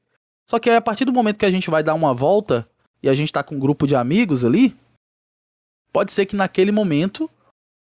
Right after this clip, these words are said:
a minha comunicação ou quem eu sou ali abra mais espaço do que a dele, porque ele pode ser mais tímido, introspectivo, não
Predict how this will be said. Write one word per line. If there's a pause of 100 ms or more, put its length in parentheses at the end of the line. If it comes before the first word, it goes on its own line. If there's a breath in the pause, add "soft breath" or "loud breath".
(400)
a
minha
comunicação
ou
quem
eu
sou
ali
abra
mais
espaço
do
que
a
dele,
porque
ele
pode
ser
mais
tímido,
introspectivo,
não